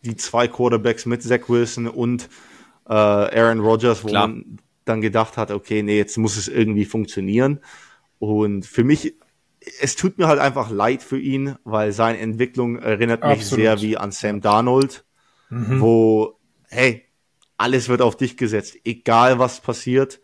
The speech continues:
Speaker 1: alles wird auf dich. Natürlich, die offensive Produktion ist nicht da, wie man sie denkt und sie auch haben will,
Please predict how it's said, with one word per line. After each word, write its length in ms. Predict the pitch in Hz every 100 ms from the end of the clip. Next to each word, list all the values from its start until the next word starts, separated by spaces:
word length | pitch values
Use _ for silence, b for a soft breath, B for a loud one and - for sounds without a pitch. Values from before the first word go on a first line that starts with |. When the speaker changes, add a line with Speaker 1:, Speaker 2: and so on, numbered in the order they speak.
| _ _ _ _ _ _
Speaker 1:
alles 320 | 120 131 127 120
wird 140 | 113
auf 160 | 107 -
dich. 180 | 95
Natürlich, 380 | 113 113 120 104
die 100 | -
offensive 480 | 123 123 117 117 113
Produktion 640 | - 113 110 - 113 110
ist 160 | 101 -
nicht 180 | - -
da, 240 | 110 104
wie 80 | 104
man 160 | 101
sie 140 | 101 98
denkt 400 | 104 113 120 _ b b _
und 120 | 107
sie 140 | 104
auch 180 | 95 -
haben 320 | 110 120 127
will, 280 | 123 143 143